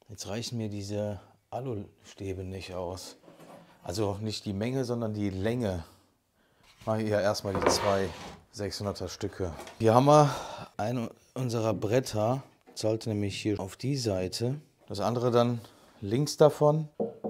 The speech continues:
Ja, so in etwa. Und dann sollte da, sollten da Streben zwischenkommen.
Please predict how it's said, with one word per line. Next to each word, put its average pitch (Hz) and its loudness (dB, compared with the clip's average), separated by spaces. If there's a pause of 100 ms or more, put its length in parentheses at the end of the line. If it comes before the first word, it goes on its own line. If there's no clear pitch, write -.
(300)
Ja, 98 -4
so 104 -4
in 113 -2
etwa. 110 2 (760)
Und 98 -6
dann 98 -4
sollte 104 2
da, 101 4 (300)
sollten 104 -6
da 95 -4
Streben 104 -4
zwischenkommen. 87 -8